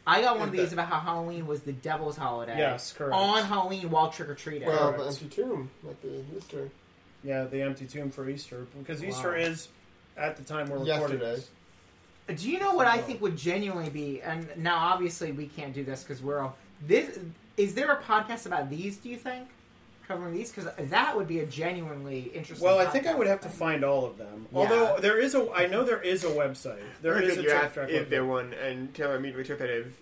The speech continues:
Speaker 2: he should make one.
Speaker 1: I mean, yeah.
Speaker 2: Yeah, oh no, yeah, but I,
Speaker 3: So what is this
Speaker 2: the
Speaker 3: one
Speaker 2: wording
Speaker 3: about?
Speaker 2: was
Speaker 3: I don't know what
Speaker 1: Death
Speaker 3: Death Cookie is
Speaker 1: Cookie.
Speaker 3: about. How could I gain control of all these people without an army?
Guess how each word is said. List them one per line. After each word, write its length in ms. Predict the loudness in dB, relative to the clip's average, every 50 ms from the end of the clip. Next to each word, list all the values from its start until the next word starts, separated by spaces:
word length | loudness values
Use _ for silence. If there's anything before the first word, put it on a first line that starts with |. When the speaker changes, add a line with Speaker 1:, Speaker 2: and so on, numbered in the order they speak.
| -20 -20 -20 -20 -18 -12
Speaker 2:
he 140 | -10 -10 -8
should 180 | -8 -8 -6
make 220 | -4 -4 -6 -6 -10
one. 240 | -12 -12 -12 -14 -18 -6 0
Speaker 1:
I 140 | 2 2 2
mean, 180 | 2 0 0 0
yeah. 380 | 0 2 2 2 2 2 6 10
Speaker 2:
Yeah, 120 | 12 12 12
oh 140 | 12 12
no, 300 | 12 12 12 12 10 10 8
yeah, 240 | 6 6 6 6 4
but 80 | 2 4
I, 380 | 6 6 6 6 4 2 -4 -6
Speaker 3:
So 160 | -2 0 2
what 180 | 4 6 6 4
is 140 | 4 2 0
this 140 | 0 4
Speaker 2:
the 80 | 4 6
Speaker 3:
one 100 | 10 10
Speaker 2:
wording 180 | 10 10 10 8
Speaker 3:
about? 80 | 6 4
Speaker 2:
was 80 | 2 2
Speaker 3:
I 160 | 2 2 4
don't 160 | 4 4 4
know 120 | 2 2
what 160 | 2 0 0 2
Speaker 1:
Death 280 | 2 2 2 2 0 -4
Speaker 3:
Death 100 | -6 -6
Cookie 140 | -4 -4 -2
is 100 | -2 -2
Speaker 1:
Cookie. 120 | -4 -6 -8
Speaker 3:
about. 120 | -10 -12 -14 -20 -20 -20 -18 -4
How 120 | 0 0 0
could 120 | 2 4 4
I 100 | 4 4
gain 280 | 4 2 0 0 0 0
control 420 | -2 -4 -2 2 2 4 4 4
of 80 | 2 2
all 140 | 2 0 0
these 140 | -2 -6 -8
people 280 | -8 -10 -8 -4 -4 -2
without 240 | 0 2 2 2
an 120 | 2 2 0
army? 320 | 0 0 -2 -2 -4 -6